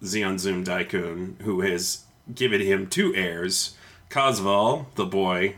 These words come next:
and Artesia, the daughter. Uh, he informs them that it was most likely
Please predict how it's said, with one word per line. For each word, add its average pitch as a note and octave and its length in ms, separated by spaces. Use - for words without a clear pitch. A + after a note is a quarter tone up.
and F#2 220
Artesia, F2+ 800
the - 80
daughter. E2 440
Uh, G2+ 220
he F3 140
informs G#2 460
them G2 280
that F#2+ 240
it F#2 140
was G2 200
most G#2+ 360
likely F#2 880